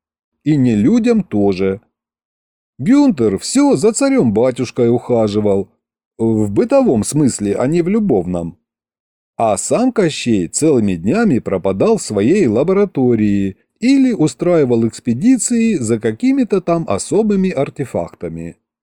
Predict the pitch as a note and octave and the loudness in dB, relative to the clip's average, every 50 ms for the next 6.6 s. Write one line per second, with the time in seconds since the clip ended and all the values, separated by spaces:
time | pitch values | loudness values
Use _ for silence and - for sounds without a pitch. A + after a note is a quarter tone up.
0 | _ _ _ _ _ _ _ _ _ _ _ _ _ _ - G#2 G#2 G2+ F#2 G#2 | _ _ _ _ _ _ _ _ _ _ _ _ _ _ -4 -2 0 0 0 0
1 | F3 G#3+ A#3+ A#3 A3+ G#3 E3+ F#3+ G#3 G#3 F#3+ G3 G3 G3 F#3+ F#3 - - - E3+ | 2 2 4 2 2 2 2 2 2 2 2 2 2 2 2 2 0 0 -2 0
2 | E3+ E3 D#3 C3 B2+ D3 D#3+ C3+ B2 B2 C3+ B2 G#2+ A2+ D3+ F3 F#3 - - C4 | 0 0 0 0 0 2 2 2 2 2 0 0 2 0 0 0 -2 -2 -2 0
3 | C4 B3+ A#3+ A3+ A3 A3 G#3 F#3 G#3+ G#3 G#3 G3+ F#3+ F#3+ F#3 F3+ F3 F3 F3 E3+ | 2 2 4 4 4 2 2 2 2 2 2 2 2 2 0 0 0 -2 -2 -4
4 | - _ _ _ - - - G#3 G3+ - C3 A#2 A#2+ G#3 A#3+ A#3+ G#3+ - - G3+ | -6 _ _ _ -6 0 0 0 0 0 -4 -2 0 2 2 2 0 -2 -4 -4
5 | G3 G3 G3 G3 G3 F#3+ F#3 F3+ - - C4 C4+ A#3 D3+ C#3 F#3+ G3 F#3+ F3 C3 | -2 0 0 2 0 0 -2 -2 0 2 2 2 2 2 0 0 2 0 0 -2
6 | - - - A2+ A2 A2 G#2 G2+ G2 G2 F#2+ F#2+ | -6 -8 -4 -2 0 0 0 0 -2 -4 -6 -10